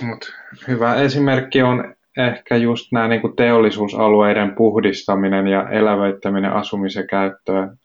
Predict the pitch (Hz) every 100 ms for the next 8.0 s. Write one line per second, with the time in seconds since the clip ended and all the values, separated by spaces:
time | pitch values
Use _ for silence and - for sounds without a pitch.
0 | - - 117 117 123 110 107 110 110 110
1 | 113 113 120 120 110 101 107 104 107 104
2 | 107 104 - _ _ - _ _ _ _
3 | _ _ _ _ _ _ _ - 127 123
4 | 127 127 143 135 120 104 101 - 107 101
5 | 98 - - 101 101 104 95 92 123 131
6 | - - _ - 107 104 110 110 107 -
7 | 127 123 - - 127 127 123 107 98 98